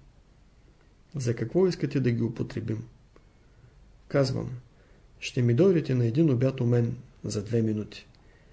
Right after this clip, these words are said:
Специфично трябва да се определи за какво. Ако е за обяд, за обяд.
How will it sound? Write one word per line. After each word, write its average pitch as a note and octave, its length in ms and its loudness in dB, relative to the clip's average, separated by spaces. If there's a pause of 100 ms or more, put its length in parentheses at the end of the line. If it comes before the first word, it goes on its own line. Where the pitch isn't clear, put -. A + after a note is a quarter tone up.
(240)
Специфично D3+ 800 -4
трябва C#3+ 260 -2
да B2 120 -4
се A#2+ 140 -4
определи A#2+ 400 2
за C3 180 0
какво. A#2+ 340 -6 (880)
Ако C#3 300 0
е A#2 60 4
за A2 120 0
обяд, G#2+ 540 -4 (100)
за C#3+ 180 0
обяд. C#3+ 460 0